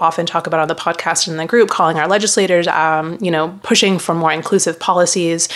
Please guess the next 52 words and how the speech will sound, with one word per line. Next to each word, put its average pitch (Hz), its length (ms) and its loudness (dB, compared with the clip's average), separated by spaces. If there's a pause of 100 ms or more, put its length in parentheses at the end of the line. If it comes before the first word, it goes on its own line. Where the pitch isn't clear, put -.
(160)
thinking 214 300 2
about 175 160 2
where 175 100 4
we're 160 100 2
spending 170 380 0
our 151 100 -2
money, 202 480 2
um, 156 360 0
how 180 280 0
we're 160 340 4
kind - 220 -6
of 160 160 -2
dividing 180 400 2
our 160 80 2
attention 196 460 2
in 165 80 0
terms 170 320 -2
of 160 160 2
the 160 80 0
media 214 320 4
that 214 140 2
we're 202 80 2
consuming. 202 420 2
There's 175 160 2
so 214 100 4
many 220 120 4
different 180 320 0
ways 170 460 2
to, 170 520 2 (440)
um, 165 460 0
really, 190 540 4
really 196 320 0
focus 170 600 2
on 170 360 0
supporting 165 560 0
the 165 180 0
L 165 120 4
G 170 100 -4
B 170 80 -4
T 175 160 -6
Q 170 300 -2
community 165 640 0
this 170 320 0
month. 240 280 0
And 185 140 -2
so 175 180 4
we'll, 170 400 4
um, 170 280 0
circle 208 240 2
back 165 220 2
to 190 100 -2
that, 165 340 0